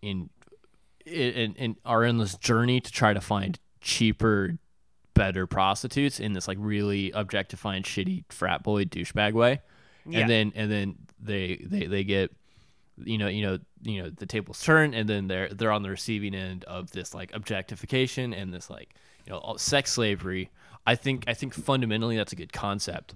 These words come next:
Speaker 1: but I think the problem with, with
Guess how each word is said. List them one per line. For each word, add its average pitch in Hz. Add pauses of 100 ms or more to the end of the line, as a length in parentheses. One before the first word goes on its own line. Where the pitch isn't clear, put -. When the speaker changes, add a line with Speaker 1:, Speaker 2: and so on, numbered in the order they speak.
(360)
Speaker 1:
but 113
I -
think 147
the 139
problem 156 (760)
with, 120 (100)
with 113